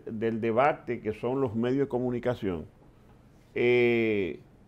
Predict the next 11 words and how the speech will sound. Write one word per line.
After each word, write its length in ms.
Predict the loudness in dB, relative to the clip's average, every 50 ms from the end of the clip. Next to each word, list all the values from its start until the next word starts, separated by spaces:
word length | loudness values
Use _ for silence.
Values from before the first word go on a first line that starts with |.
| _ -20 -20 -20 -20 -20 -20 -20 _ -20 -20 -20 -20 -20 -20 -20 -20 -20 -10 0
a 160 | 4 6 6
última 480 | 8 6 6 4 0 -2 0 2 4 6
hora 260 | 6 6 6 6 6
fue 280 | 4 4 2 2 2 2
que 160 | -2 -6 -4
confirmaron 800 | -4 -4 -4 -4 -4 -4 -2 -2 0 0 0 0 0 -2 -4 -8 -10 -6
que 380 | -4 -2 0 0 0 -2 -4 -8 -20 -20 -20 -20 -20 -20 -20 -20 -12 -6
Bolsonaro 600 | 0 0 0 0 0 0 0 2 4 4 4 6
iba 160 | 6 6 4
a 80 | 4 4
participar. 800 | 2 2 2 0 -8 -12 -10 -10 -10 -10 -10 -8 -8 -8 -8